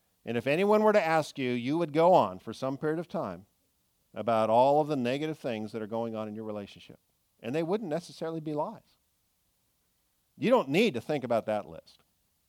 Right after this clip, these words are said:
You've got that one in the front of your brain. But it's easy to get stuck there. But what if you just took some time to write down five ways that your spouse has been a blessing from God to your life? What if you did that?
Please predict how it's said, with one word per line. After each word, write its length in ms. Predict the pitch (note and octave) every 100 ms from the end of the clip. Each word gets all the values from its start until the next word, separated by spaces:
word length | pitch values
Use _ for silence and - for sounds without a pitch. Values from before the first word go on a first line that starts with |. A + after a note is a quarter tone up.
| _ _ _ _ _
You've 180 | - A#2
got 220 | A#2+ A#2
that 160 | B2 A2
one 240 | G#2+ A2
in 80 | A#2+
the 80 | F#2+
front 280 | - G#2 A2+
of 60 |
your 80 | B2
brain. 300 | A#2+ F#2+ F#2 G#2+ _ _ _ _ _ _ _ _
But 120 | C3+
it's 140 | C3+ -
easy 240 | D#3+ C#3+
to 60 | A2+
get 180 | A2+ A2
stuck 220 | - C#3+ _
there. 160 | - - _ _ _ _ _ _
But 80 | F3
what 180 | F3+ C4
if 180 | D4 -
you 120 | A3+
just 300 | G#3+ F#3 - _
took 180 | G3+ -
some 200 | - E3
time 260 | E3+ C#3+
to 60 | B2
write 280 | A#2+ D3 B2
down 280 | A#2+ A2+ A#2
five 460 | - F#3+ G#3 G#3
ways 560 | C3+ A#2+ B2 G#2 F#2+ F#2
that 120 | G#2+
your 140 | A2 A2
spouse 480 | - - A2+ G#2+
has 180 | - G#2
been 140 | G#2+ G2
a 60 |
blessing 760 | F2+ F#2+ G2 A2 - G#2+ F2+ F2 _ _ _
from 220 | G#2 F2+
God 440 | F#2+ F#2+ D#2+ E2 - _ _ _
to 80 | G2+
your 140 | E2+
life? 240 | D#2 C#2+ C#2+ _ _ _ _ _ _ _ _ _ _ _ _ -
What 120 | A3
if 80 | F3+
you 60 |
did 180 | B2 G#2
that? 200 | F2 D2